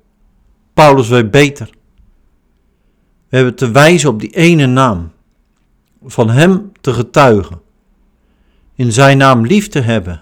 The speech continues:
en recht te doen. Dat doet er toe.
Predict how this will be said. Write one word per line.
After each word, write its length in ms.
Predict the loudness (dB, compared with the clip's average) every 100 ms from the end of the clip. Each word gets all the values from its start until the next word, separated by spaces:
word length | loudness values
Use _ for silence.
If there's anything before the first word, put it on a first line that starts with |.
| _
en 260 | -4 0
recht 260 | 2 0 -2
te 140 | -10
doen. 300 | -8 -8 -10 _ _ _ _ _ _ _ _ _ _
Dat 320 | 0 0 -2 -4
doet 200 | -2 -2
er 100 | -4
toe. 240 | -6